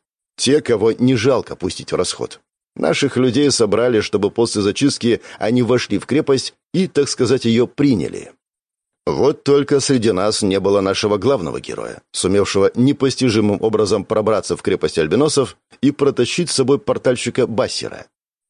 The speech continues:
Валик Лоц в маске какого-то альбиноса продолжал ходить среди врагов и выуживать полезную информацию. Так сказал его подручный Марли, которого капитан сир Ресли Хаган привел к Даниэлю вместе с Бассером. Из портала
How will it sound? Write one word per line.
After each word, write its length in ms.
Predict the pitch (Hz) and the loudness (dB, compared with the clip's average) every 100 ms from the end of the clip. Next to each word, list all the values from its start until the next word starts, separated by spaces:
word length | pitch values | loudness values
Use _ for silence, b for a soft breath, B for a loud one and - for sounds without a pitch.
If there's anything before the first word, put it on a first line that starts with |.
| _ _ - | _ _ -6
Валик 540 | 80 123 135 135 - | -2 0 2 0 0
Лоц 380 | 120 131 120 - | 0 2 0 -4
в 160 | 69 80 | -4 -2
маске 380 | 107 113 - | -2 -2 -6
какого-то 460 | 73 - 92 92 95 | -6 -2 0 2 0
альбиноса 640 | 90 92 117 - 60 50 - | 0 0 0 -2 -6 -8 -4
продолжал 580 | 107 120 151 139 160 147 | -2 2 2 4 2 2
ходить 340 | 120 113 127 | 2 2 0
среди 280 | - 107 104 | 0 0 0
врагов 500 | 92 98 123 131 - _ - | 0 2 0 0 -6 _ -2
и 100 | 151 | 2
выуживать 580 | 151 165 165 135 143 - | 4 4 4 2 0 0
полезную 440 | 127 110 101 98 | 2 2 2 0
информацию. 640 | 90 90 64 - - 50 - _ _ _ _ - | 0 -2 -6 -8 -10 -10 -16 _ _ _ _ -4
Так 260 | 87 135 | -2 -2
сказал 480 | - - 95 92 104 | -4 -2 0 2 0
его 200 | 101 90 | 2 0
подручный 520 | - 87 110 110 120 | 0 -2 -2 0 0
Марли, 340 | 139 156 90 58 | 0 0 -4 -8
которого 400 | - 85 87 87 | -6 -2 0 0
капитан 460 | 107 92 - 95 - | -2 -2 -2 -2 -4
сир 300 | - 104 92 | -4 -2 -2
Ресли 360 | 98 101 95 95 | 0 0 0 -2
Хаган 420 | - 135 123 104 _ _ - | 0 2 2 -2 _ _ -2
привел 320 | 123 156 180 | 2 4 4
к 80 | 101 | 2
Даниэлю 460 | 98 101 135 127 104 | 0 2 2 2 2
вместе 420 | 104 113 - 113 | 2 0 0 -4
с 60 | |
Бассером. 540 | 110 113 - 58 53 - _ _ _ _ - | -2 -4 -4 -8 -12 -18 _ _ _ _ -8
Из 120 | - - | -6 -4
портала 520 | - 113 127 147 | -4 -2 0 0